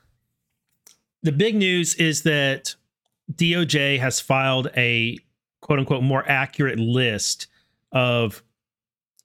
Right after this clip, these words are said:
of the, of an inventory of what was taken from Mar-a-Lago. And they, the judge has also told, uh, Trump's team, "Look, you have, if you're gonna say that e-, evidence was planted, you need to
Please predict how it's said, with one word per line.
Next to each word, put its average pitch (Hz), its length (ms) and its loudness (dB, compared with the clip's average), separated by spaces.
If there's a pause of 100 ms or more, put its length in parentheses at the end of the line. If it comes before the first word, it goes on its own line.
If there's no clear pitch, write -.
(220)
of 127 220 0
the, 131 100 -2
of 131 160 0
an 120 100 0
inventory 143 760 0
of 117 160 -2
what 131 160 0
was 113 100 -2
taken 147 300 0
from 160 140 0
Mar-a-Lago. 156 800 0 (560)
And 139 440 0 (140)
they, 131 400 0
the 123 140 -2
judge 143 400 0
has 135 180 0
also 135 280 0
told, 127 440 -2 (160)
uh, 113 340 0
Trump's 131 340 -2
team, 143 400 -2 (340)
"Look, 143 240 0
you 160 160 0
have, 156 320 0 (200)
if 123 160 0
you're 160 100 2
gonna 170 200 0
say 156 160 0
that 135 180 -4
e-, 135 100 -2 (120)
evidence 139 340 0
was 107 120 -2
planted, 120 560 -2
you 110 100 0
need 113 200 -2
to 107 420 0